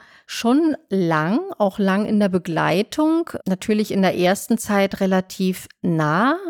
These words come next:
an sich dran, ne? Und irgendwann später wirklich immer hin und wieder einfach, damit man in seinen Thematiken gut weiterkommt, weil ein Coach ist letzten Endes ja jemand, der den Ge-, den Weg, den du sozusagen gehst, schon gegangen ist und immer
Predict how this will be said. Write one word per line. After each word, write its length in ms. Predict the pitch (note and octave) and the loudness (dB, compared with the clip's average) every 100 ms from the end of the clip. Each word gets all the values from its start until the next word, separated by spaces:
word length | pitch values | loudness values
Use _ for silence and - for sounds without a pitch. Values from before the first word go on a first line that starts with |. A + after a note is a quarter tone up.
| - | -2
an 160 | B3+ | 0
sich 300 | B3 C4+ - | 0 -2 -4
dran, 260 | - A#3 C#4+ F#4 | -2 0 2 2
ne? 220 | G#3+ E4 G#4 - - - _ _ | 2 0 -6 -20 -20 -20 _ _
Und 480 | _ A3+ A3+ A3+ - - | _ 2 4 2 -2 -4
irgendwann 440 | A3 A#3+ B3 B3+ A#3+ | 0 4 4 4 0
später 640 | - - G3 A3+ C4+ A#3+ | -4 -4 -2 0 2 2
wirklich 560 | A#3 A#3 A3+ A3 - - | 0 0 0 0 -4 0
immer 180 | A3 | 2
hin 240 | G#3+ G#3 A3 | 2 2 0
und 300 | - G3+ F3+ | 0 -2 0
wieder 320 | F#3+ A3+ B3 | 0 2 0
einfach, 680 | - E3+ - A#3+ C#4+ - - | 0 -2 -2 -2 -2 -6 -6
damit 320 | - G#3 A#3+ - | 0 2 2 0
man 140 | C4 | 0
in 220 | - A3+ | 2 2
seinen 420 | G3+ G3+ A3 A#3 | 2 2 2 2
Thematiken 960 | A3+ A3 A3 F#3+ C4 E4 D#4+ A#3 G#3+ G#3 | 2 2 2 2 0 -2 0 0 0 -2
gut 260 | F#3+ F#3 - | -6 -6 -4
weiterkommt, 800 | F3+ F3+ F#3+ - G3+ F#3 F#3 - | -4 -2 -4 -2 -2 -2 -2 0
weil 400 | F#3 F#3 F#3 F#3 _ _ - | 2 4 2 -2 _ _ -4
ein 160 | G3 | -2
Coach 320 | - A#3 C4+ | 2 0 2
ist 220 | D4 - - | -2 -2 0
letzten 340 | A3 - - | -2 0 -2
Endes 360 | F#3+ G#3+ G#3+ - | 0 0 0 0
ja 160 | G#3 | -2
jemand, 600 | - G3 G3+ G3 G3+ - | 0 2 2 2 -2 -4
der 460 | F#3+ F3+ F3 F3 F3+ - _ _ _ - | 0 4 4 2 -2 -8 _ _ _ 0
den 160 | G3+ | 4
Ge-, 200 | G3+ A3 | 4 2
den 300 | G#3+ G#3 G3+ | 0 2 2
Weg, 340 | E3+ G#3 D4 - | 2 2 0 0
den 260 | B3 A3+ G3 | 2 2 0
du 320 | G#3+ C4 C4+ | 0 0 0
sozusagen 720 | G#3+ - G#3 F#3+ F#3+ G3 G3+ | 0 -2 -2 0 2 2 2
gehst, 440 | F3+ F#3+ A#3 - | 2 0 0 -4
schon 200 | - A3 | 0 2
gegangen 520 | G#3 F#3 E3 F#3+ B3 A#3+ | 2 0 0 2 2 2
ist 420 | - F3 - - | 0 -4 -8 -8
und 220 | - F#3+ | -2 -2
immer 340 | - G#3 G#3+ | 2 2 2